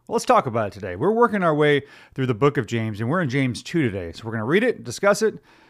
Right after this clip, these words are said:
and kinda try to digest what he actually means when he says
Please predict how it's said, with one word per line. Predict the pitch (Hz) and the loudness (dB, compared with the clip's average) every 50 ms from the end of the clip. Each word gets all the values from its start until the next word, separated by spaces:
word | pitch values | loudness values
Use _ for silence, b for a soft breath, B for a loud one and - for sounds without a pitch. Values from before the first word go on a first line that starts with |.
| b b b | b b b
and | 127 - | -12 -8
kinda | - 190 214 202 | -4 -2 -2 -4
try | - - - 147 156 185 | -4 -4 0 2 2 2
to | 202 143 | 2 0
digest | 98 - 127 139 143 120 101 120 131 135 123 - | 0 2 2 2 2 0 0 0 -2 -2 -2 -2
what | 113 117 120 110 | -4 -2 -2 -2
he | 117 123 120 117 | -2 -4 -6 -4
actually | - 113 113 113 - - 120 113 107 98 | -4 -4 -4 -6 -6 -6 -6 -6 -6 -6
means | 92 98 104 120 139 135 120 104 92 92 | -8 -6 -4 -2 -2 -2 -2 -4 -6 -8
when | 107 98 | -10 -12
he | 98 | -12
says | 90 - 120 107 104 92 - | -12 -10 -10 -10 -10 -10 -12